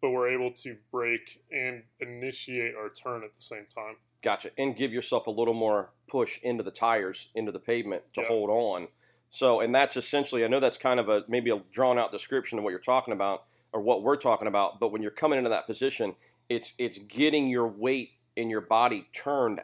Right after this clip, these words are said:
Speaker 2: as you're coming to a stop so that you can dig in, set up, and make the shot right now, rather than coming into the corner on the brakes,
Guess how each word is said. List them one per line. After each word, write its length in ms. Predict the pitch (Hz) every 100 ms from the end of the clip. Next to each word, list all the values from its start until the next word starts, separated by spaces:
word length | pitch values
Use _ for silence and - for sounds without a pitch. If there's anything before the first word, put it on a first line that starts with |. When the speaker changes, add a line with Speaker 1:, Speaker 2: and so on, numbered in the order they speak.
| -
Speaker 2:
as 320 | 104 127 127
you're 180 | 117 113
coming 320 | - 123 117
to 120 | 113
a 60 | 101
stop 520 | - - 120 101 - _ _
so 200 | - 120
that 180 | 104 104
you 100 | 120
can 200 | 107 98
dig 240 | 120 123
in, 200 | 110 113
set 240 | 104 - 113
up, 120 | 104
and 80 | 101
make 160 | 101 -
the 60 |
shot 440 | - 117 101 80 85
right 260 | 107 120
now, 340 | 104 95 92 - _ _ -
rather 320 | 101 117 120
than 140 | 110
coming 340 | 107 - 135 135
into 140 | 131
the 80 | 120
corner 300 | - 123 117
on 280 | - 110 117
the 60 | 127
brakes, 500 | 113 107 107 -